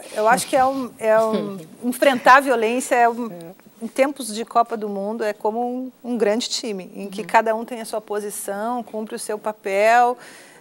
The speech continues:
Speaker 1: Provavelmente esse time teria dificuldade de ganhar sem um goleiro, mas também sem um atacante.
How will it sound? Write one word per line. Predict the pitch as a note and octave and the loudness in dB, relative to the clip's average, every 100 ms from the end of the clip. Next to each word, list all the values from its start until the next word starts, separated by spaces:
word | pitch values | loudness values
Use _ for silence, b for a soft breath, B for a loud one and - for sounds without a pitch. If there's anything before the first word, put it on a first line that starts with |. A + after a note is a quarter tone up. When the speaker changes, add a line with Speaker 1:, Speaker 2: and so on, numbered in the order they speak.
| _ - | _ -6
Speaker 1:
Provavelmente | G#3+ A3 A3+ A#3 A#3 A3+ A#3+ | 2 4 4 2 0 -4 -4
esse | A#3+ - | -8 -8
time | G#3 - A3+ A3+ A3+ A3 | -12 -12 -8 -6 -4 -4
teria | A3+ A3 G#3 | -4 -4 -4
dificuldade | - A3 A3 G#3 G#3 | -6 -8 2 2 2
de | |
ganhar | A3 G#3+ G#3+ | -2 -2 -4
sem | A#3+ A3 | -6 -8
um | G#3+ | -2
goleiro, | G#3 G3+ G#3 A#3+ | 0 2 2 2
mas | A#3+ | -2
também | A#3 A3+ | -2 -4
sem | A#3 B3+ | -4 -4
um | |
atacante. | B3+ C4+ - A3+ F#3+ | -2 -2 -2 -4 -4